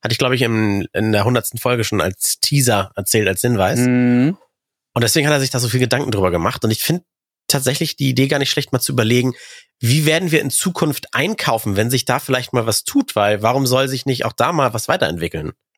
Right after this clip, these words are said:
Speaker 2: Das ist ganz witzig, weil ich, während er sagte, "Wie sieht denn wohl die Zukunft des Einzelhandels aus?", sofort dachte, "Okay, man kann über Amazon reden. Worüber kann man noch reden?" Also,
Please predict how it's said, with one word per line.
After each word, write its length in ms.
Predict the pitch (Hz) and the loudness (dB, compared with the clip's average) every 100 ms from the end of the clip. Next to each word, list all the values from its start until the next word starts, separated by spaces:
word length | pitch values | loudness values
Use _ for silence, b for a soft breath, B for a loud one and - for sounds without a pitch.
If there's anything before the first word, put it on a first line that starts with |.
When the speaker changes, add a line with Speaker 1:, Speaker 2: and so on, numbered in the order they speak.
| _ _ | _ _
Speaker 2:
Das 140 | - 190 | 0 2
ist 60 | |
ganz 200 | - 175 | 2 2
witzig, 260 | 196 202 139 | 2 0 2
weil 140 | 131 | 2
ich, 320 | 139 - - - - - - - | 2 0 -6 -10 -14 -16 -14 -6
während 340 | 135 151 170 | 0 2 2
er 140 | 143 139 | 2 2
sagte, 320 | 151 170 127 | 2 2 0
"Wie 120 | 135 | 0
sieht 200 | 135 151 | 0 0
denn 160 | 135 127 | 0 2
wohl 140 | 131 | 2
die 100 | 123 | 2
Zukunft 360 | - 156 147 131 | 0 0 0 0
des 100 | - | 0
Einzelhandels 580 | 135 - 135 127 123 | 0 0 0 0 0
aus?", 320 | 117 123 160 - | 2 2 2 2
sofort 460 | 139 - 185 220 | 0 2 2 4
dachte, 340 | 180 170 165 - | 2 2 0 0
"Okay, 240 | 139 135 | -2 0
man 140 | 120 | 0
kann 160 | 113 131 | 0 0
über 200 | 123 131 | 0 0
Amazon 320 | 120 113 107 | 0 0 -2
reden. 320 | 101 104 107 | -2 -2 -2
Worüber 240 | 117 139 139 | 0 0 0
kann 140 | 139 | 0
man 80 | 120 | 0
noch 220 | 127 - | 0 -2
reden?" 180 | 98 101 B B B | -4 -4 B B B
Also, 240 | 135 | 2